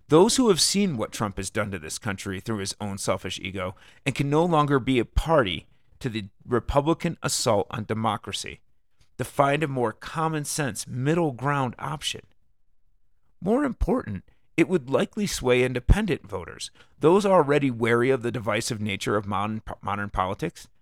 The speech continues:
to support a ticket that is trying to forge a path t-, forward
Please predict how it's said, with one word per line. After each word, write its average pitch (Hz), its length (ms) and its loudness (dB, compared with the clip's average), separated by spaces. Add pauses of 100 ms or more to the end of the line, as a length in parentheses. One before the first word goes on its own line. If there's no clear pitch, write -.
(260)
to - 80 -10
support 208 400 2
a 311 40 -2
ticket - 420 -8
that 139 120 -2
is 127 100 -6
trying 220 360 -4
to 226 60 -4
forge 113 340 -2
a 120 40 -8
path 127 400 -2 (200)
t-, - 80 -14 (400)
forward 120 480 0